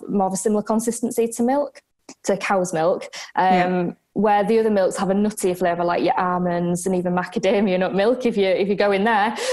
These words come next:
Speaker 1: um, and they're lovely. Um, I love hazelnut milk as well. If you, you know, in winter I tend to buy that, um, to put in a hot chocolate. It makes wonderful hot chocolate.
Speaker 2: Oh,
Speaker 1: It's
Speaker 2: it
Speaker 1: like,
Speaker 2: sounds delicious.
Speaker 1: you know,
Speaker 2: Yeah.
Speaker 1: yeah, chocolate hazelnut milk. But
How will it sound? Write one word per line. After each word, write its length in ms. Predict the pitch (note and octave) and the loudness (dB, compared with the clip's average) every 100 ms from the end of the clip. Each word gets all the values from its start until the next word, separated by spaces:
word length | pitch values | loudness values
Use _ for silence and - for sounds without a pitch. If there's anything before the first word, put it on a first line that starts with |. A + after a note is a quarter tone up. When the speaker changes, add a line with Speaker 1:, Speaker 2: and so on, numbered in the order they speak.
| G4 | 0
Speaker 1:
um, 260 | A3 G#3 G3+ | 2 2 2
and 120 | A3+ | 2
they're 140 | B3 A#3+ | 4 4
lovely. 600 | C#4 A#3 D#3 D#3 G3 - - - | 2 2 2 2 -2 -4 -4 0
Um, 400 | G3+ G3+ G3 - _ | 2 2 -2 -4 _
I 80 | G3 | 0
love 160 | A#3+ C#4 | 0 0
hazelnut 480 | B3 C4 G#3+ F3 | 0 0 0 0
milk 300 | E3+ D#3+ - | 0 -2 -2
as 100 | F#3+ | -2
well. 240 | G#3+ G3 E3+ | 0 2 2
If 140 | F3 | 2
you, 180 | A3 G#3+ | 0 2
you 160 | - A3 | 2 2
know, 80 | |
in 140 | F#3+ G3 | 2 2
winter 340 | A3+ A#3 F#3+ | 2 0 -2
I 40 | F3 | -2
tend 260 | G3+ F#3 | -2 -2
to 80 | F3 | -2
buy 240 | F#3 F#3+ | -2 0
that, 340 | F3+ E3 D#3+ - - - | 0 0 -2 -4 -10 -4
um, 160 | F3+ F3+ | -2 -2
to 60 | |
put 100 | - | -2
in 60 | F#3+ | 0
a 40 | |
hot 160 | F#3 - | 0 -4
chocolate. 400 | - A3+ - B3+ | -4 -6 -2 -2
It 100 | G3+ | 0
makes 320 | A3 - - | -2 -4 -4
wonderful 400 | G#3 A#3+ A3+ E3+ | -2 0 -2 -2
hot 100 | E3+ | -4
chocolate. 180 | - G3+ | -4 -2
Speaker 2:
Oh, 100 | F#3+ | 0
Speaker 1:
It's 60 | F#3+ | 0
Speaker 2:
it 40 | |
Speaker 1:
like, 80 | F#3 | -2
Speaker 2:
sounds 40 | F#3 | -2
delicious. 240 | G3 A3 | 0 2
Speaker 1:
you 40 | G#3 | 2
know, 180 | F3+ F#3 G#3 | 2 2 2
Speaker 2:
Yeah. 240 | A#3+ A3 | 2 2
Speaker 1:
yeah, 40 | G#3 | 0
chocolate 340 | C4+ - G#3 | -2 -2 0
hazelnut 460 | G#3+ G#3+ F#3+ F3+ E3 | 0 0 0 0 0
milk. 240 | F#3+ - | 0 0
But 200 | A3 - | 0 -2